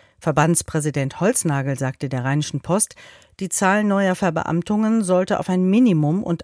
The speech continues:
ausschließlich auf die hoheitlichen Kernbereiche beschränkt werden. Dazu zählte er Polizei, Finanzverwaltung und Justiz. Düll setzte dem entgegen,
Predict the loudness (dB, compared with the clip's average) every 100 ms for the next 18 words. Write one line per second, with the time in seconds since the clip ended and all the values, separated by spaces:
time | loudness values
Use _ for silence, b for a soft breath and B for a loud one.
0 | -2 0 0 -2 -6 -6 -6 -8 -6 -6
1 | -4 -2 0 -2 -2 -6 -4 -4 -2 0
2 | 2 0 -2 -4 -6 -8 -4 -6 -6 -10
3 | -10 -12 -16 B B B B B -2 0
4 | 0 -4 -4 -2 -2 -4 -6 -8 -8 -8
5 | -6 -4 -2 -2 -4 -4 -2 0 0 0
6 | 0 2 2 0 -2 -4 -2 -4 -4 -4
7 | -4 -4 -6 -8 -4 -2 -4 -8 _ -20
8 | B B B B B B -2 2 4 2
9 | 0 -2 -2 -2 -4 -2 0 0 -2 -4
10 | -2 0 0